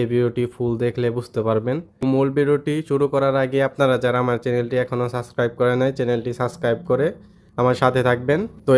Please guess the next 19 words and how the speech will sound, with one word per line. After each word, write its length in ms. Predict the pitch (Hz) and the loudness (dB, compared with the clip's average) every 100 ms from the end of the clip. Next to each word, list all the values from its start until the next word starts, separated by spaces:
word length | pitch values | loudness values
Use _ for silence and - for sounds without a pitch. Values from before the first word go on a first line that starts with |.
| 131 | 6
এম 80 | 139 | 4
ক্যাশ 180 | 143 139 - | 2 0 -2
অ্যাকাউন্ট 380 | 131 139 139 147 170 _ _ _ _ - | 0 2 2 2 -4 _ _ _ _ -10
আজকের 320 | 117 - 139 131 | -10 0 2 2
ভিডিওটিতে 640 | 131 135 131 135 147 147 143 - | 2 0 -2 -6 -2 -2 -2 -2
ফুল 240 | 135 135 135 135 | 0 2 2 -2
দেখিয়ে 280 | 131 127 123 | -2 -2 2
দেব, 140 | 127 131 170 - _ _ - | 2 2 -2 -6 _ _ -2
কীভাবে 260 | 120 117 120 | 0 2 2
রেজিস্ট্রেশন 420 | 123 127 139 127 117 | -2 -2 -4 -2 -4
করতে 160 | 120 120 120 | -4 -4 -2
হয় 120 | 120 | -2
খুব 100 | 120 - | -4 -6
সহজেই। 360 | 120 117 120 147 - _ _ _ - | -2 -2 -2 -4 -6 _ _ _ 2
প্রথমে 320 | 135 143 135 135 | 2 4 2 2
আপনারা 240 | 131 131 117 | 2 0 0
Google 220 | 117 131 131 | 0 -2 0
Play 140 | 135 127 | -2 -2
Store-এ 220 | 127 | -4